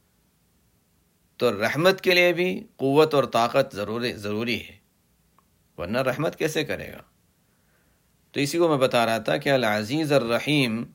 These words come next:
ہم ٹھیک ہے، عام طور پر مفسرین نے ایسا ہی لکھا ہے کہ العزیز، جب انسان القرآن کی تعلیمات کو نہیں مانے گا، سزا دینے کے لیے صفت عزیز کی ضرورت پیش آئے گی، اور جب قرآن کی تعلیمات کو مانے گا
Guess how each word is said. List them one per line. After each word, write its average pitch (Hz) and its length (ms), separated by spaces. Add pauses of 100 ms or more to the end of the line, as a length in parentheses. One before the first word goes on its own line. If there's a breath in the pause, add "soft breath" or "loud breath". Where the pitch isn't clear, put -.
(420)
ہم 139 160
ٹھیک 156 300
ہے، 127 100
عام 147 260
طور 135 160
پر 127 180
مفسرین 120 480
نے 120 140
ایسا 107 280
ہی 135 140
لکھا 107 360
ہے 98 120 (440 soft breath)
کہ 123 140
العزیز، 120 840 (400)
جب 107 220
انسان 113 560 (580)
القرآن 123 580
کی 120 140
تعلیمات 113 640
کو 113 120
نہیں 107 300
مانے 151 380
گا، 165 160 (280 soft breath)
سزا 113 380
دینے 117 260
کے 117 140
لیے 123 140
صفت 117 360 (100)
عزیز 104 400
کی 113 100
ضرورت 101 380
پیش 95 220
آئے 90 220
گی، 92 140 (340 soft breath)
اور 127 160
جب 117 140 (220)
قرآن 117 340
کی 117 120
تعلیمات 110 540
کو 107 80
مانے 117 380
گا 151 160